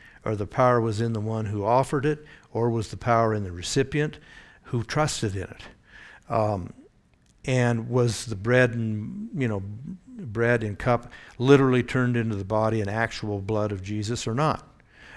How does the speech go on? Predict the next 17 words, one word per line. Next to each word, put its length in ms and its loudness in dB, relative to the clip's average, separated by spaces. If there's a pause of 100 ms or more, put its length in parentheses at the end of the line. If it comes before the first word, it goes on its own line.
(120)
Um, 300 -2 (920)
you 200 2
were 140 4
burned 260 4
at 60 -6
the 100 -2
stake. 380 2 (360)
Um, 300 -2
that's 240 2
one 140 6
of 60 6
the 60 4
reasons 420 0
John 260 -2
Huss, 440 0 (720)
uh, 260 0
and 520 -4